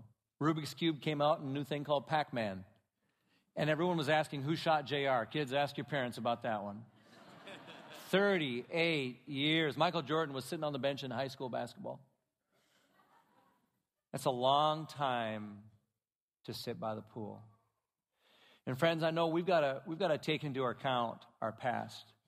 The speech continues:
and be sensitive to the things that le-, land us by the pool in the first place, things that have happened to us and all the difficulties in life. I get all that. But there comes a time, don't you suppose Jesus is saying to us today, that you gotta move past your past?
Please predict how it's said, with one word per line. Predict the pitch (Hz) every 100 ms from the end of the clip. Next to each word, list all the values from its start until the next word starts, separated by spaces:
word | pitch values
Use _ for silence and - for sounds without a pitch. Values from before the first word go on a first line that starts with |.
| _ _ _ _ _
and | -
be | 131
sensitive | 131 160 151 170
to | 143
the | 127
things | 143 135 131
that | 120
le-, | 117 123
land | 135 123 127
us | 127
by | - 123
the | 110
pool | - 123 117
in |
the | 107
first | 101 117 113
place, | 113 104
things | - 143
that | 123
have | 113
happened | 135 127 117
to | - 143
us | 139 131
and | 107 98 - - -
all | 135 160
the | 151
difficulties | 139 - 143 139 131 135 113
in | 117
life. | 110 110 107
I | 127
get | 107 120
all | 110 107
that. | 101 113 - _ _ _ _ _ _ _ -
But | 104
there | 165 208
comes | - 180 127
a |
time, | - 156 147
don't | 135 139
you | 139
suppose | - - 127 120
Jesus | 120 107 107
is | 107
saying | - 113 104
to | 101 107
us |
today, | - 104 101
that | 95 139
you | 135
gotta | 131 104
move | 104 95
past | 95 95 -
your | -
past? | 120 - -